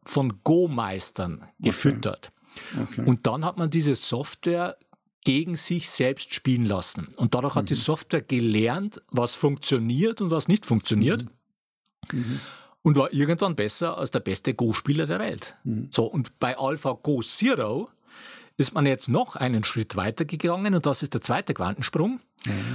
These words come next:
Speaker 1: Und zwar hat man
Speaker 2: spannend.
Speaker 1: dieser Software natürlich
Speaker 2: Ja.
Speaker 1: auch die Go-Regeln beigebracht
Speaker 2: Ja.
Speaker 1: und sie dann sofort gegen sich selbst spielen lassen. Und zwar ohne sie mit
Speaker 2: Mhm.
Speaker 1: Millionen von Spielzügen und
Speaker 2: Mhm.
Speaker 1: anderen Partien zu
Speaker 2: Mhm.
Speaker 1: füttern.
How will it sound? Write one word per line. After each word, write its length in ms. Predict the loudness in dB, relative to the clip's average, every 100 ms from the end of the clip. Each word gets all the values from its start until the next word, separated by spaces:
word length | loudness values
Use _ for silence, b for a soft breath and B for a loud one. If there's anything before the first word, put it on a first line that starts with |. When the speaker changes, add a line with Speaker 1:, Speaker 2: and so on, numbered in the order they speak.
| -2
Speaker 1:
Und 120 | 2 4
zwar 160 | 4
hat 60 | 2
man 60 | 0
Speaker 2:
spannend. 120 | 2
Speaker 1:
dieser 200 | 2 2
Software 640 | 0 -2 -2 0 0 -2 -6 _ -2
natürlich 340 | 2 2 2
Speaker 2:
Ja. 60 | 0
Speaker 1:
auch 160 | -2 -2
die 180 | -4
Go-Regeln 540 | 0 0 0 0 -2 0
beigebracht 680 | -2 0 0 0 -2 -8 -20
Speaker 2:
Ja. 200 | B B B B B B
Speaker 1:
und 200 | 2 4
sie 220 | 4 0 0
dann 220 | 0 2
sofort 680 | 0 0 0 0 0 -2 -2
gegen 240 | 2 4
sich 220 | 4 2
selbst 240 | 0 0 -4
spielen 280 | 0 2 2
lassen. 440 | -2 -4 -6 -8
Und 160 | -2 2
zwar 280 | 2 2 2
ohne 360 | 2 2 0
sie 260 | 0 0 4
mit 160 | 4 6
Speaker 2:
Mhm. 60 |
Speaker 1:
Millionen 580 | 6 6 6 4 0 -2
von 200 | -2 -2
Spielzügen 960 | -2 0 0 0 0 2 4 4 4 4
und 300 | 4 2 2
Speaker 2:
Mhm. 100 | 0
Speaker 1:
anderen 320 | 0 0 -2
Partien 540 | -2 -4 -2 2 4 4
zu 160 | 2
Speaker 2:
Mhm. 40 | 0
Speaker 1:
füttern. 440 | 0 0 -4